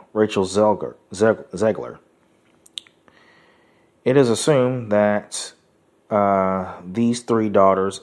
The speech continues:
of Atlas could be the villains, uh, of the sequel. Shazam Fury Gods is just one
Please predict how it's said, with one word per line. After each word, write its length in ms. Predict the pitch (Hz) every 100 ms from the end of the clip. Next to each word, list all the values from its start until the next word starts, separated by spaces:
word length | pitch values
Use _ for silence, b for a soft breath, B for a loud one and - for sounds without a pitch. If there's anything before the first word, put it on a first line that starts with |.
| -
of 380 | 95 92 92
Atlas 540 | 120 131 92 107 - - _ b b b b b
could 280 | - 151 113
be 260 | 113 113
the 220 | 107 98 95
villains, 720 | 113 104 95 95 95 - - _ _ -
uh, 260 | 95 90 87
of 180 | 95
the 60 | 85
sequel. 420 | - 131 - 53 - _ _ _ _ _ _ _ _ _ _ b b b b b
Shazam 420 | 101 107 107 104
Fury 340 | 165 170 156
Gods 400 | 110 98 98 101
is 120 | 87 -
just 440 | 113 104 - -
one 540 | 95 123 104 101 120